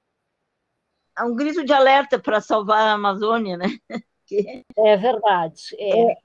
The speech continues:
Speaker 2: é.
Speaker 1: é, é constante esse tratamento, né? E essa nossa, ah, atmosfera vai ficando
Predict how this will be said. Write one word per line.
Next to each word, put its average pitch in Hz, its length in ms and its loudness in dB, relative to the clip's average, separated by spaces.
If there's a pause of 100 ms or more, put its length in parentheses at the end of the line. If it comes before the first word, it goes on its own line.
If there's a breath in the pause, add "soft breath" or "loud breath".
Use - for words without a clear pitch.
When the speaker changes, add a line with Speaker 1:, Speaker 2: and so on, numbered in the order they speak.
(140)
Speaker 2:
é. 185 220 -6
Speaker 1:
é, 233 400 2 (560)
é 226 60 2
constante 277 760 0
esse 262 240 4 (100)
tratamento, 233 640 0
né? 202 320 0
E 202 180 6
essa 202 540 2
nossa, 202 1000 0 (640)
ah, 190 220 -6 (440)
atmosfera 208 800 0
vai 240 140 -6
ficando 196 720 -6